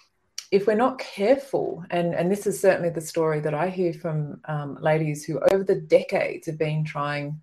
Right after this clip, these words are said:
different approaches, uh, to help them change their relationship with food and themselves.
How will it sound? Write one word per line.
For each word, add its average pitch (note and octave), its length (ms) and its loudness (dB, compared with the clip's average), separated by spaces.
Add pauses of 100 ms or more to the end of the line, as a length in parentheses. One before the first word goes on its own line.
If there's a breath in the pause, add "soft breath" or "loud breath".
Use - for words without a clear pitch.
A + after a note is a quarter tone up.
different G3 340 2
approaches, - 680 -4 (460 loud breath)
uh, D3 400 -2 (460)
to D3+ 680 0 (460 soft breath)
help F3 460 2
them D#3 180 2
change D3 360 -4
their C#3+ 120 0
relationship C3+ 640 -2
with D3 120 -10
food C3+ 380 -4
and C#3 200 -2
themselves. C#3+ 640 2